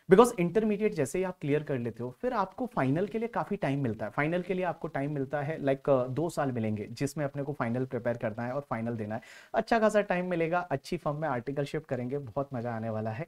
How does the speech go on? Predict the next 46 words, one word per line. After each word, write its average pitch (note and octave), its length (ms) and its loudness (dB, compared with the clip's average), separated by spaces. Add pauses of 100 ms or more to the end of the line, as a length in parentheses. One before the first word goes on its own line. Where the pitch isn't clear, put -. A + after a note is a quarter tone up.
in D3 140 -4
future A#2 340 -6
में C3+ 120 -6
सीए A2+ 300 -4
में, E3+ 200 -4
और G#3+ 120 0
ये A3+ 100 0
जर्नी C#3+ 340 -2
को F#3+ 120 -8
आपको E3 260 -6
एंजॉय A#2 320 -2
करना G#2 280 -6
है। G#2 220 -8 (520)
जो D#3 100 12
आप F3 140 12
पढ़ाई E3+ 220 10
करने F#3+ 260 -2
वाले F3 220 -2
हैं, G3 180 -6
इसको - 320 -6
एंजॉय C3 300 2
करना D#3 260 -6
है। F3+ 140 -8
आप A#2+ 140 0
खुश - 320 -4
रहिए F3 200 -2
और C3 200 -4
खुश - 280 -10
रह D3 80 -2
के C#3+ 140 -6
और B2+ 180 -4
आप B2 160 -8
पढ़ते B2+ 240 -4
रहिए, B2 320 -4
आप C3+ 140 -6 (140)
ईजीली E3 360 -6 (340)
जो C#3+ 120 4
है C#3+ 300 -2
वो C#3+ 140 4
अपने C#3 200 -2
गोल C3+ 280 0
को F3 120 -6
अचीव D3 300 -6 (240)
कर C#3 100 2
सकते A2 360 -4
हैं। A2+ 200 0